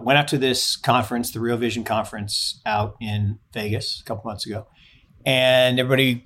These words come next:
you know, talking about Bored Apes and how Bored Apes is blowing up. And you had Timbaland talking about his ape and how he's named it Congo and how he's gonna create this whole line around it. He's gonna do a motion picture and he's gonna do music. And,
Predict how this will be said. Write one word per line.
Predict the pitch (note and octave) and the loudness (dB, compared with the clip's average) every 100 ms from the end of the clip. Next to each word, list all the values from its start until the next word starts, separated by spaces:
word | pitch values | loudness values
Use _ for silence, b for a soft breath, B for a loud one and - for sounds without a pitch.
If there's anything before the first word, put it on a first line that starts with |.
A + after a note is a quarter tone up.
| - - | -10 -2
you | A#2 | 0
know, | A2 | 0
talking | - A#2+ B2+ | 0 0 4
about | A#2 A2 | 2 4
Bored | A#2+ G#2+ | 2 2
Apes | F#2+ - - | 0 -4 -4
and | - - | -4 -6
how | G2+ | -2
Bored | G#2 D3+ C#3+ | 4 6 6
Apes | B2+ A#2+ A#2 | 4 0 -4
is | |
blowing | G2+ B2 A#2+ A2 | 0 4 4 4
up. | A2+ A2+ - | 6 6 4
And | G2+ | -4
you | G2 | -8
had | - | -4
Timbaland | - C#3+ C3 B2 A#2+ A#2+ A#2 G#2+ | 2 4 4 4 4 4 2 0
talking | A2 - A2+ | 0 0 -2
about | G#2+ G2+ | 0 0
his | A#2 G#2+ | -2 -4
ape | A2 G#2+ G#2+ - | -4 -4 -8 -8
and | A2 G2+ B B B | -8 -6 B B B
how | - | -8
he's | A2 A2 | -4 -2
named | A2 G#2 | 0 -2
it | - | -2
Congo | - A#2 A2+ A2 G#2+ G#2+ | 2 2 2 0 0 0
and | G#2 | -2
how | A2 | -2
he's | G#2+ | -4
gonna | G#2+ G#2+ | -6 -8
create | A2+ A2 | -8 -10
this | A2 - | -8 -4
whole | A2 A2 A2 B B B B | -2 0 0 B B B B
line | A#2+ A2+ A#2 A2+ A2+ A2+ A2 | 2 4 4 2 2 0 -2
around | G#2+ A2 A2 A2 | 0 0 0 -2
it. | A2 A2 | -4 -6
He's | A2 A2+ | -10 -10
gonna | G#2+ | -8
do | G2+ A2+ | -6 -2
a | |
motion | A#2 A#2 A2+ A2 | 0 0 0 -4
picture | - A2+ - - A2+ A2+ | -6 -8 -4 -4 -4 -6
and | A2+ | -6
he's | G#2 | -8
gonna | A2 | -4
do | A#2 | -2
music. | A#2 A2+ A2+ G#2 A2+ G#2+ G#2+ - | -2 -2 -2 -2 -4 -4 -6 -8
And, | A#2+ G2+ | -12 -12